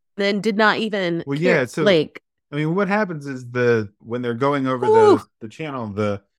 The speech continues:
Speaker 2: boat jumps and Rial and the girl fall off the back, and he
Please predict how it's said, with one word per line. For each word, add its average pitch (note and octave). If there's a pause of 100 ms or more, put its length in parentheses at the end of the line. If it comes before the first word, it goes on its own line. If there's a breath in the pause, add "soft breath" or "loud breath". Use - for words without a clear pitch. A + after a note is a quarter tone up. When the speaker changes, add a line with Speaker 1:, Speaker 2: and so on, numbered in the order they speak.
Speaker 2:
boat C3
jumps E3+ (120)
and A#2
Rial C#3
and A#2+
the A2+
girl C#3
fall C3+
off C3
the A2
back, B2+ (540)
and A2+
he A2+